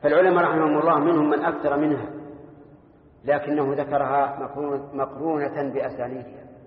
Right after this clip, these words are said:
ورأى أنه إذا ذكرها مقرونة بأسانيدها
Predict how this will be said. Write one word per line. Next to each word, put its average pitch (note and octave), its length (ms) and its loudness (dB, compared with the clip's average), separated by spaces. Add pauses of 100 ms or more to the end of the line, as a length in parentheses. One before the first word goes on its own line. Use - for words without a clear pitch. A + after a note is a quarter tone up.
(680)
ورأى D3+ 640 4
أنه C3 560 -2
إذا C3 460 -2 (340)
ذكرها D3 520 2
مقرونة C#3+ 760 -2
بأسانيدها D#3 840 0